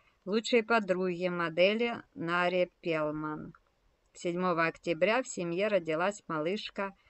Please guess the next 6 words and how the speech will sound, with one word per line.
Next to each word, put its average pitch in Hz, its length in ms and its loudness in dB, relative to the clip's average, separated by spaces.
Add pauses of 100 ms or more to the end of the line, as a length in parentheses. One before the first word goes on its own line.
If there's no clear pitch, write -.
(220)
Рамбл 185 580 2
Хани. 151 600 -4 (580)
Сейчас - 680 2 (220)
Лаки 170 440 2
Блю 160 320 -6
Смит — 160 500 -6